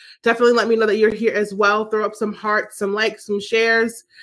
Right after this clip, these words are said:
Um, if you are watching, maybe not in the Facebook group where we normally live stream, if you are on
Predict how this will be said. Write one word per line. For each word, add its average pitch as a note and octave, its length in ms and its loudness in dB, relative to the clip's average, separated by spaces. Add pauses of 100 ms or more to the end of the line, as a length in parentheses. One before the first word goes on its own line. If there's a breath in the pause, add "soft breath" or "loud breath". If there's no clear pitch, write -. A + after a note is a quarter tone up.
(220 loud breath)
Um, G#3+ 220 6
if G#3 100 0
you A#3 140 4
are A3 40 6
watching, G#3 540 2
maybe G3+ 180 0
not G3+ 220 2
in A3 80 -2
the A3+ 80 -2
Facebook G#3+ 460 -2
group G#3+ 240 -2
where G#3 100 0
we G3 120 0
normally G3+ 380 -2
live G3 300 0
stream, A#3 240 -6
if F#3+ 140 -2
you A3 160 2
are G3 180 0
on G3 340 0